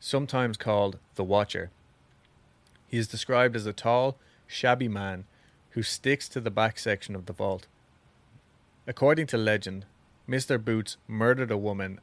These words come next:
and kept the body in his house in the vaults.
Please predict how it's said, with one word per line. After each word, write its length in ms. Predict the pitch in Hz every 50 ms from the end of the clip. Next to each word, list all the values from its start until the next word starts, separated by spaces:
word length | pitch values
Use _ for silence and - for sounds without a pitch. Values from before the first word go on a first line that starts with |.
| _
and 160 | - 104 101 -
kept 260 | - - 123 123 -
the 80 | -
body 460 | 110 - 107 110 107 107 104 92 - -
in 100 | 98 98
his 320 | 95 101 98 92 - - _ _ _ _ _ _ _
house 500 | - - 107 107 101 95 92 - - - - _ _ _
in 100 | - 98
the 60 | 98
vaults. 460 | 92 95 107 107 95 90 - - -